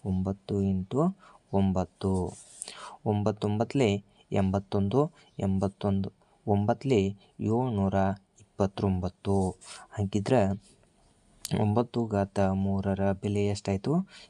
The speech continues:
ಏಳ್ನೂರ ಇಪ್ಪತ್ತೊಂಬತ್ತು. ನೆಕ್ಸ್ಟ್ ಮೂರನೇದು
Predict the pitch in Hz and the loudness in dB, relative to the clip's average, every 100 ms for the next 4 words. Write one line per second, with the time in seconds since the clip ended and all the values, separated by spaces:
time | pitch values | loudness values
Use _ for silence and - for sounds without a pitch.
0 | _ 104 98 95 95 101 156 190 - _ | _ -4 0 0 0 0 -2 -4 -10 _
1 | - 98 - - - - 135 98 95 - | -6 -6 -4 -4 -2 0 0 0 -4 -2
2 | 104 95 - _ - - - - - - | 0 0 -2 _ -20 -20 -20 -18 -18 -20
3 | - 147 147 - 131 127 120 123 117 | -8 -2 -2 -2 -2 -2 0 0 -2